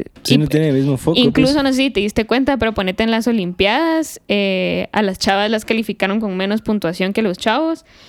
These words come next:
Speaker 2: No porque, digamos, fueran, o sea, fueran, ¿cómo se dice eso? Como que no tuviera el mismo valor, digamos, lo que ellos estaban haciendo, sino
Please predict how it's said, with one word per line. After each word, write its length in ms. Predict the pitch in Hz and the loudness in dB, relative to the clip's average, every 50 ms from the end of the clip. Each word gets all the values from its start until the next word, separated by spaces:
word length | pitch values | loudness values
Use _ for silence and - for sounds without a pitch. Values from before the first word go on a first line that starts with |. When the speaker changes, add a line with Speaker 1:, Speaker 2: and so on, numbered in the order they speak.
| - _ _ - | -20 _ _ -2
Speaker 2:
No 220 | 226 240 247 262 - | 0 0 0 0 0
porque, 280 | 294 285 294 - 302 262 | 0 0 0 2 0 0
digamos, 420 | 220 196 202 202 214 220 226 - | 2 0 0 0 0 -2 -4 -2
fueran, 880 | - 226 214 220 220 226 220 220 214 202 190 185 180 170 170 180 208 - _ _ _ - - - - _ _ _ _ - 269 - - - - | -2 0 0 0 0 0 0 -2 -2 -2 -2 -2 -4 -4 -4 -4 -6 -8 _ _ _ -20 -20 -20 -20 _ _ _ _ -18 -18 -18 -16 -12 -8
o 40 | 226 | -2
sea, 160 | - 226 208 | -2 0 0
fueran, 560 | - 240 226 226 226 233 226 - - - - - _ _ _ _ _ _ _ _ _ _ _ - | 0 0 0 0 0 -2 -4 -6 -8 -14 -16 -16 _ _ _ _ _ _ _ _ _ _ _ -6
¿cómo 160 | - 233 262 | -2 -2 -2
se 160 | 269 - 226 196 | -2 -2 -2 -2
dice 280 | 190 190 214 - 254 277 | -2 -2 -2 0 0 -2
eso? 320 | 302 - 285 262 254 240 - _ _ _ _ _ _ - | 0 0 0 0 0 -2 -6 _ _ _ _ _ _ -2
Como 160 | - 240 233 | 0 0 2
que 120 | 226 240 226 | 2 0 0
no 120 | 220 220 | 0 2
tuviera 220 | 220 269 254 262 | 2 2 2 2
el 80 | 262 269 | 2 2
mismo 320 | 269 285 311 294 330 320 | 2 2 2 2 2 2
valor, 400 | 311 262 202 196 208 240 285 320 | 2 0 0 0 2 2 0 2
digamos, 320 | 247 254 233 233 240 254 254 | 0 0 0 0 0 0 0
lo 100 | 247 240 | 0 -2
que 120 | - 202 | 0 0
ellos 120 | 220 285 269 | 0 0 0
estaban 320 | 226 - 190 190 202 233 | 0 0 0 0 0 0
haciendo, 460 | 208 196 - 226 247 285 311 339 330 | 0 0 0 0 0 2 2 0 0
sino 420 | - 285 262 233 214 196 180 175 | 0 0 -2 0 0 -2 -4 -4